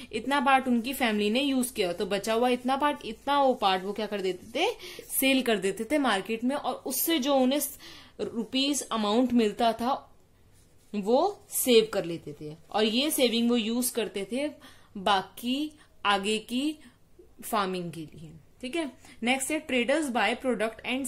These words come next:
sell it to shopkeepers। अब जो प्रोडक्ट मीडियम और लार्ज फार्मर्स ट्रेडर्स को बेचते थे, वो ट्रेडर्स शॉपकीपर्स को सेल कर देते थे town and cities में।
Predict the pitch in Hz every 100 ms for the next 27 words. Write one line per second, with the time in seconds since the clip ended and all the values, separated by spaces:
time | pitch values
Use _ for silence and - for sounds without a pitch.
0 | - 254 285 - 262 247 - 254 254 -
1 | 190 185 196 185 165 170 - - 208 233
2 | 294 302 262 269 277 240 220 254 277 254
3 | 226 220 240 226 233 254 - 220 208 220
4 | 226 262 208 190 190 - 254 247 214 247
5 | 254 - - - - 208 208 240 - -
6 | - - - - - - - - - -
7 | - - - - 233 226 247 302 311 -
8 | - - 247 233 247 247 269 285 294 269
9 | 247 226 220 202 196 190 240 277 294 311
10 | 320 240 190 196 202 302 349 254 - -
11 | 247 - 208 175 170 151